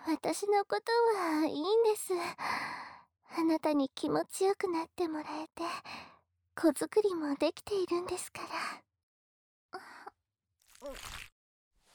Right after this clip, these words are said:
見てください。中から溢れてい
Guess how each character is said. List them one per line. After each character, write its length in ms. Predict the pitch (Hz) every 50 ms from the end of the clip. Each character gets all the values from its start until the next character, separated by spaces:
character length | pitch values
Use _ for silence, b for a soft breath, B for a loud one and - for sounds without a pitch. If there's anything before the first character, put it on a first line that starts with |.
| 415 480 480 B B B B B B B B 494 508 523 523 523 523 B B B B B B B B B B B B B B B B B B B B B 466 427 349
見 120 | 302 320 302
て 180 | _ 440 427 427
く 120 | - 415
だ 140 | - 370 359
さ 160 | - - -
い。 1200 | - - - - - - - - - - - - - - - - - - _ _ _ _ _ - 440
中 240 | 392 381 - 415 392
か 140 | - 381 320
ら 300 | - - 269 247 262 285
溢 200 | 320 - - 415
れ 140 | 427 453 453
て 120 | - 466 427
い 80 | -